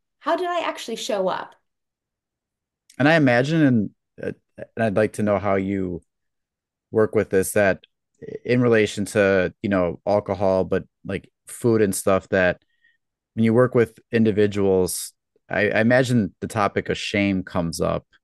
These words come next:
Speaker 2: Um, and I think even, you know, with, with alcohol, you know, we might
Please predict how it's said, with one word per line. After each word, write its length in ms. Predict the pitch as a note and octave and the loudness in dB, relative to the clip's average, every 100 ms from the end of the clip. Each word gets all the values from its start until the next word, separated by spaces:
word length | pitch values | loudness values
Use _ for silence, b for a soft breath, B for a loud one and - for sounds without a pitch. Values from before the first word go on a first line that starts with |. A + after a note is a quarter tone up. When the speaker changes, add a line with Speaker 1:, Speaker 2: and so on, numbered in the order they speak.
| _ _ _ _ _ - - _ | _ _ _ _ _ -20 -20 _
Speaker 2:
Um, 480 | G2+ F#2 F2 E2+ D#2+ _ _ _ _ - | -4 -2 0 -4 -8 _ _ _ _ -4
and 120 | G2+ | 0
I 80 | G2+ | 0
think 300 | - A2 G2 | 0 -2 0
even, 500 | G#2 F#2+ F#2+ F#2 E2 - | 0 0 0 0 -4 -4
you 80 | |
know, 340 | F#2+ F2+ F2 - _ _ _ _ _ _ _ _ - | -2 0 -2 -6 _ _ _ _ _ _ _ _ -18
with, 400 | - G#2 F#2 _ _ _ _ _ _ _ | -8 -4 -4 _ _ _ _ _ _ _
with 140 | - - | -8 -2
alcohol, 840 | B2 C#3 C3+ A#2+ G#2 F#2 F#2 F2+ _ b b b b _ _ - | 2 2 0 0 2 2 2 0 _ b b b b _ _ -6
you 80 | G#2 | 0
know, 280 | F#2+ F2 - | 0 -2 -4
we 80 | G#2 | -2
might 260 | G2+ G#2+ | 0 0